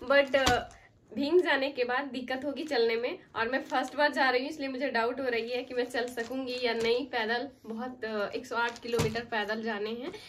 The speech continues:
इसलिए मैं, अ, सूट ही पहनूंगी। कभी कभी के लिए भींग जाऊंगी, इसके time के लिए मैं साड़ी रख। तो हम लोग फिर दिखाएंगे, हम लोग पहन के, जाते समय आप लोग को दिखाएंगे। तो देखिए दोस्तों,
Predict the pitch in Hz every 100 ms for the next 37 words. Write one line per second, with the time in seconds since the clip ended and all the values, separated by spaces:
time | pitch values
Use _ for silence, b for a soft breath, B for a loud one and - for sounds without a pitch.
0 | B 240 254 262 269 311 523 B B 208
1 | 214 233 285 294 - 294 254 254 269 466
2 | - - 254 294 320 302 320 302 294 320
3 | 440 - 269 302 277 269 302 330 - 262
4 | 240 262 254 254 294 339 320 220 220 208
5 | - - - - 240 240 233 269 285 330
6 | 320 381 277 294 311 285 285 277 392 392
7 | 262 277 - 262 277 277 285 392 - B
8 | B - 226 240 233 392 370 285 247 269
9 | 277 269 277 233 233 - b b b b
10 | b 330 302 339 370 381 427 453 381 370
11 | 508